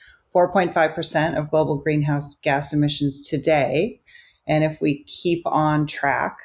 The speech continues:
the way we're going, it will double by twenty fifty. Both our, uh, creation of plastics and also the emissions associated with them. So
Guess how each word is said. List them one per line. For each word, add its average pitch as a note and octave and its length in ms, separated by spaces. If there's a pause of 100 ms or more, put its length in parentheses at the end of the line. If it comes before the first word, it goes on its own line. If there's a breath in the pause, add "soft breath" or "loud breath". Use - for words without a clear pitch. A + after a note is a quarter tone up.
(180)
the D#3 80
way C#3+ 160
we're C#3 200
going, C#3+ 640 (120)
it - 180
will C#3+ 200
double D3+ 500
by C#3+ 160
twenty C#3+ 300
fifty. F#3+ 720 (380)
Both F#3 400 (100)
our, D3+ 600 (160)
uh, - 360 (100)
creation D3 640
of F3 120
plastics E3 540
and D#3 120
also C#3+ 600
the C#3 340
emissions C3+ 600
associated C3 540
with C#3 140
them. C3+ 200
So C#3 360